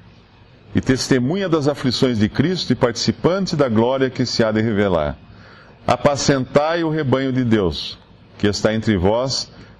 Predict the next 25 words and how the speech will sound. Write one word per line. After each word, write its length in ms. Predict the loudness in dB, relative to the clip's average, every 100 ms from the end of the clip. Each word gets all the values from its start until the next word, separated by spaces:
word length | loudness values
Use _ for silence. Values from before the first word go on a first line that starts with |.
| -6
tendo 240 | -2 0 0
cuidado 520 | 0 2 0 0 0
dele 320 | 2 0 0
não 180 | 0 0
por 220 | 0 0
força, 500 | 0 0 0 0 0
mas 220 | 0 0
voluntariamente, 1000 | 0 0 0 0 0 0 0 -2 -2 -6 -6 -16 -14 -2
nem 180 | 0 2
por 180 | 0 0
torpe 360 | 0 0 0
ganância, 680 | 2 2 0 0 -2 0 0
mas 240 | 0 0 0
de 80 |
ânimo 280 | 0 0 -2
pronto, 540 | 0 2 2 2 -2 -4 -6 -20 -20 -20 -2
nem 240 | 0 0
como 220 | 0 0
tendo 320 | 0 0 0 0
domínio 480 | 0 0 -2 -4
sobre 240 | -2 0 2
a 40 |
herança 420 | 2 0 -2 -2
de 120 | -2 0
Deus, 480 | 2 2 -2 -6